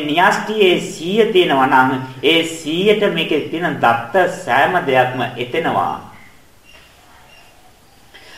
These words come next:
ප්‍රාශ්වාස කරනකොටත් අභ්‍යන්තරයේ තියෙන සෑම පණිවිඩයක්ම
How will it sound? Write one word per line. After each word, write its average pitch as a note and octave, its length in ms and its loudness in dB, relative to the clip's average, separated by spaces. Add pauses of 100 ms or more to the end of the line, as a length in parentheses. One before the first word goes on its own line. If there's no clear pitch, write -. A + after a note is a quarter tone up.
(140)
ප්‍රාශ්වාස A#3+ 760 4
කරනකොටත් F3 720 2
අභ්‍යන්තරයේ F#3 720 2
තියෙන E3+ 420 2
සෑම F3 520 2 (560)
පණිවිඩයක්ම E3+ 840 2